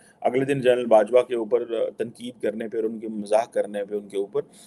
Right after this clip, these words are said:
अ, एक channel को, अ, एक शो को बंद भी कर दिया गया। So, हालांकि he was, is retired, but now, मतलब, this is, this is it,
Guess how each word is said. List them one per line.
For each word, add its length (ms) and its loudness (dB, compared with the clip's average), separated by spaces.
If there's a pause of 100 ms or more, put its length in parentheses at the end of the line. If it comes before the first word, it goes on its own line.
(200)
अ, 220 4
एक 160 -2
channel 380 2
को, 360 2
अ, 320 -2
एक 180 -2
शो 220 -2
को 120 0
बंद 180 6
भी 120 -6
कर 160 -4
दिया 200 -14
गया। 160 -16
So, 280 -2
हालांकि 320 6
he 80 -16
was, 100 -10
is 220 -16
retired, 460 2
but 260 -4
now, 280 2 (380)
मतलब, 240 -2
this 140 -8
is, 160 -10 (680)
this 120 -6 (100)
is 100 -6
it, 120 -4